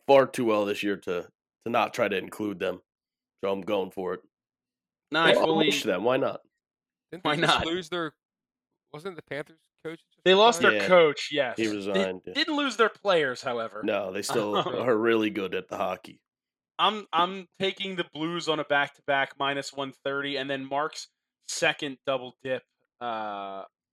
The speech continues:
Speaker 2: on his card is the Golden Knights at, uh, plus, or sorry, minus one thirty on the money line, and then them at minus one and a half on the puck, uh, puck line at plus one ninety on Bovada. Uh, so, you know,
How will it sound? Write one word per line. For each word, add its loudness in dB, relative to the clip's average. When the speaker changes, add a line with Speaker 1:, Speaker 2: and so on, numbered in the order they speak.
Speaker 2:
on -4
his -10
card -4
is -8
the -18
Golden -4
Knights -2
at, 0
uh, 2
plus, 0
or 6
sorry, 4
minus 0
one -2
thirty 0
on -2
the -6
money 0
line, 0
and -2
then -4
them -6
at -8
minus -2
one -6
and -4
a -6
half -6
on -8
the -8
puck, -2
uh, -4
puck -2
line -2
at -2
plus -2
one -8
ninety -8
on -10
Bovada. -10
Uh, -2
so, 2
you 0
know, 2